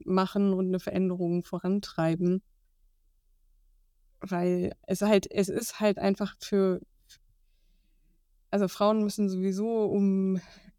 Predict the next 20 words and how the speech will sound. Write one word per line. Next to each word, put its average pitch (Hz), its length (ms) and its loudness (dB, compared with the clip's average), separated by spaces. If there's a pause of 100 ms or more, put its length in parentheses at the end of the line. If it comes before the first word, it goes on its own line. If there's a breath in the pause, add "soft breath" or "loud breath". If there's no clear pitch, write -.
(880)
ich 196 120 -4
sag 190 140 2
jetzt 202 160 0
mal, 185 100 2
Karriere 202 520 -2
zu - 140 -4
machen 208 400 0
oder, 185 580 -2
ähm, 175 540 -2 (1900)
Ähnliches, 214 840 0
äh, 185 460 -2
so 185 240 -2
doppelt 190 380 2
so 185 80 -2
viel 185 180 2
leisten. 175 380 2
Also 170 220 -2
auch 185 160 -4
um 185 160 0
als, - 340 -2